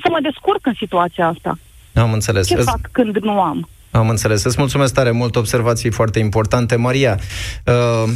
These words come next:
Speaker 2: iată, ne spun, ne spun colegii noștri mai tineri că nu au fost învățați în facultate să vorbească cu părinții, uh, nu au fost învățați cum să se descurce în situația în care directorul le spune: "Uite, clasa, da, e goală, n-ai nimic în ea." Cum, cum crezi că putem să depășim, uh,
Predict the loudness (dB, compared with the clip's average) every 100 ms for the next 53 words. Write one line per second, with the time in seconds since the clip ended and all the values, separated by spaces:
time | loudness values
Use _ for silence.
0 | -4 -4 0 2 2 -2 -2 0 0 0
1 | 0 0 2 0 0 0 0 0 0 0
2 | 2 2 0 -6 -12 -4 0 0 0 -2
3 | 0 0 0 0 0 0 0 0 0 -2
4 | 0 2 0 -2 -2 0 0 0 -2 -2
5 | -2 -4 0 2 2 0 0 0 0 0
6 | 0 2 0 0 -2 0 0 0 0 0
7 | 0 -2 0 0 0 0 0 0 0 0
8 | 0 0 0 0 0 0 0 0 0 0
9 | 2 0 2 0 0 0 0 2 2 2
10 | 0 -4 0 0 2 0 0 0 2 0
11 | -4 -12 -16 _ _ _ _ _ -2 0
12 | 0 -2 0 0 0 0 0 0 0 -2
13 | 0 -2 0 0